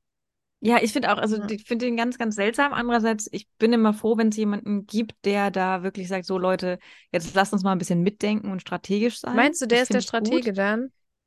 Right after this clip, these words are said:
Speaker 1: Ich sehe noch keinen anderen. Oder keine
Speaker 2: Fabio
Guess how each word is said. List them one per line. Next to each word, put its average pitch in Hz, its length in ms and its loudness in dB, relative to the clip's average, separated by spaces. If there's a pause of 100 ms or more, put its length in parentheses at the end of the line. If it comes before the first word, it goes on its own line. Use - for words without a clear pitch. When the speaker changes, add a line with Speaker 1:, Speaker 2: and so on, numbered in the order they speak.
(300)
Speaker 1:
Ich - 200 -12
sehe 226 380 4
noch 220 240 0
keinen 196 280 -8
anderen. 151 520 -12 (580)
Oder - 160 -14
keine - 80 -18
Speaker 2:
Fabio 339 240 4